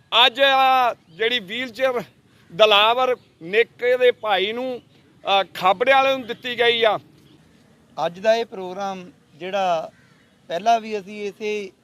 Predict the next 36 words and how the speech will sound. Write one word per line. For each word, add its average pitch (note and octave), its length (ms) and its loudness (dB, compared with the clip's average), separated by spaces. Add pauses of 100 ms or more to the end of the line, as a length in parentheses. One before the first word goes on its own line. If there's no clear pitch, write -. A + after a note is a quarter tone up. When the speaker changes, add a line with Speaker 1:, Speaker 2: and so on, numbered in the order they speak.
(140)
Speaker 2:
ਸਮਾਰਕ E3+ 360 -2
ਦੇ G3+ 160 -8
ਉੱਤੇ, G3 360 -12
ਭਗਤ D#3+ 240 -6
ਸਿੰਘ F#3+ 200 -18
ਜੀ G3 100 -18
ਦੇ F#3+ 120 -10
ਸਮਾਰਕ D#3+ 340 -8
ਤੇ F3 160 -16
ਕਰਦੇ D3+ 360 -6
ਹਾਂ, C3+ 140 -12 (880)
ਉਹੀ A3+ 280 -4
ਪ੍ਰੋਗਰਾਮ A#3 480 -2
ਅਸੀਂ A3 240 -6
ਅੱਜ G3 100 -10
ਫਿਰ F#3+ 460 -6 (540)
ਦਲਾਵਰ E3+ 380 0
ਸਿੰਘ A3 220 -14
ਜੀ A3 260 -12
ਜੋ G3 280 -10 (180)
ਖਾਬੜਿਆਂ F3 440 -4
ਤੋਂ F#3+ 200 -6
ਆ, C3 140 -4 (540)
ਉਹਨਾਂ A3 220 -6
ਨੂੰ A#3+ 140 -8
ਇਹ A3 100 -10
ਵੀਲਚੇਅਰ F#3+ 480 -12
ਦਿੱਤੀ। F3+ 440 -14 (160)
ਇਹ A3 160 -2
ਵੀਲਚੇਅਰ G#3+ 720 -6 (1120)
ਰਾਜੂ F#3 300 -2
ਬ੍ਰਦਰ A#3 320 -6
ਵੈਲਫੇਅਰ G#3 360 -2
ਸੁਸਾਇਟੀ G3+ 360 -8
ਦੇ G#3+ 120 -8
ਫਾਊਂਡਰ F#3+ 560 -8